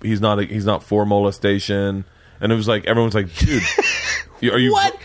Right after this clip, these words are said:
Speaker 2: Who is ever gonna be like, "Hey, man, I just gotta be honest with you. I'm pro molestation, dude."
Speaker 1: Yeah. Well, there's, there are, the, the, okay, that's a, that's a really interesting subject because there was a movie that J-, that came out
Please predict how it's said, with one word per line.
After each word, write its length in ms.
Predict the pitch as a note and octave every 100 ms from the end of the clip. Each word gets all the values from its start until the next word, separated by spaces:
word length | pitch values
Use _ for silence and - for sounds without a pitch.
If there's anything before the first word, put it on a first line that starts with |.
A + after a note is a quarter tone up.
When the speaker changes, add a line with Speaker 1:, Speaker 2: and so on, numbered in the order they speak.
| - F#4
Speaker 2:
Who 180 | - G4
is 100 | G4
ever 200 | F4 E4+
gonna 100 | D4+
be 60 | B3
like, 160 | G3+ -
"Hey, 180 | C#3 A2
man, 240 | G#2 G#2+
I 60 | D#3
just 100 | -
gotta 140 | A2+
be 120 | G2 G2+
honest 220 | F#2 F#2
with 60 | F#2+
you. 60 | -
I'm 160 | G3+
pro 160 | B3+ B3
molestation, 680 | B3 B3 B3 B3+ F3 - F2
dude." 220 | A#2 E3
Speaker 1:
Yeah. 40 | - A#2+
Well, 120 | A#2
there's, 220 | G#2+ G2
there 340 | A2 G#2 A2+
are, 240 | A2+ A#2 -
the, 340 | G2 A2+ - - - -
the, 200 | B2+ B2+
okay, 260 | C3+ B2
that's 240 | G#2+ B2 -
a, 60 |
that's 320 | G#2+ G#2 C#3 D#3
a 80 |
really 380 | A#2 G2 A#2 A#2+
interesting 460 | A2+ A2+ - A#2 A2
subject 520 | - F#2 F2 - - - - -
because 360 | F#2 A#2 F#2+
there 140 | A2+ G#2+
was 200 | G#2+ G#2
a 60 |
movie 440 | G#2 A2+ C3+ D3 C#3
that 220 | A2 G2
J-, 260 | G#2+ A2
that 240 | G#2+ G#2+ -
came 260 | A#2 A#2+
out 300 | A2 F#2+ -